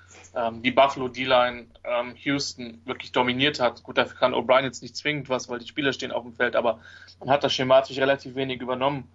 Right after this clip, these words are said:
Und dann hat halt Watson übernommen. Und natürlich steht halt am Ende dieses eine Wahnsinnsplay, wo er sich aus drei Sacks rausreißt. Wobei, ganz ehrlich, also in der G F L kritisiere ich da auch, dass der Cornerback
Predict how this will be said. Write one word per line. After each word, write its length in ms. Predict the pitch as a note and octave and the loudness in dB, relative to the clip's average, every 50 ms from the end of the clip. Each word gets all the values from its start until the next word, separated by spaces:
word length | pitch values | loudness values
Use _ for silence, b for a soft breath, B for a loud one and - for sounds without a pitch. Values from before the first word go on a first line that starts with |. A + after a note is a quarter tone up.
| _ _ _ _ _ _ _ _ _ _ _ _ _ | _ _ _ _ _ _ _ _ _ _ _ _ _
Und 320 | - C3+ B2+ A#2+ A2+ - | -10 -10 -10 -10 0 2
dann 120 | C3+ B2 B2 | 2 4 4
hat 120 | C3 B2+ | 4 4
halt 160 | C3 B2+ A2+ | 4 4 4
Watson 300 | A#2 C3+ C3+ - - - | 4 4 4 4 -2 -6
übernommen. 420 | B2+ A#2 A#2+ A#2+ B2 C3+ C3 A#2+ A2+ | -4 -2 -2 2 2 2 2 2 -2
Und 80 | A#2 | -4
natürlich 380 | A#2+ B2 A#2+ - - C#3+ C3+ B2 | -2 -2 -2 0 2 2 2 2
steht 180 | - C#3 B2+ C3+ | 0 0 2 2
halt 240 | B2+ A#2+ A#2+ - | 2 0 0 -2
am 140 | C3 A#2+ A#2 | -4 -4 -2
Ende 160 | - C3+ C3+ | 0 0 0
dieses 220 | B2+ B2 A#2+ A2+ A#2+ | 0 0 -2 2 2
eine 200 | A#2+ B2+ B2+ A#2 | 4 4 4 4
Wahnsinnsplay, 680 | B2 B2+ C3 C3 C3+ B2+ - - - C3+ C3+ C#3 C3 | 4 4 4 2 -2 -6 -6 -2 2 2 2 2 2
wo 80 | B2+ B2+ | 0 -2
er 40 | B2 | -2
sich 160 | A#2 A2+ A#2 | -2 -4 -4
aus 140 | - B2 - | -6 -6 0
drei 180 | - B2 A#2+ | 4 4 4
Sacks 340 | A#2+ - - C3 B2+ - - | 4 4 0 -4 -4 -2 2
rausreißt. 520 | C#3+ C#3 C3 - B2+ C3 C3+ C3+ - - - | 2 2 2 4 4 4 4 4 2 -4 -6
Wobei, 240 | B2 A#2 A#2+ A#2+ | -2 -2 -2 -2
ganz 160 | A#2 A#2+ A#2 - | -2 -4 -4 -2
ehrlich, 260 | C3 C3+ B2 A2+ A#2 | -2 -2 -2 -4 -8
also 120 | A2+ A2+ | -10 -10
in 60 | A#2+ | -10
der 80 | A#2+ A#2+ | -10 -4
G 140 | A#2 B2 B2+ | -2 0 0
F 80 | A#2+ | 0
L 160 | - A2 C3 B2+ | 0 0 0 0
kritisiere 400 | - D3 B2+ C3+ B2 A#2+ C3 C3 | -2 -4 -4 -4 0 2 2 2
ich 80 | B2 | 4
da 120 | - C3 B2+ | 6 6 6
auch, 100 | C#3 - | 4 4
dass 140 | C3 - | -2 -8
der 100 | - B2 | -8 -8
Cornerback 500 | - - C3 C3 C3 B2 A#2+ B2+ B2+ - | 0 2 2 2 2 2 2 0 0 -2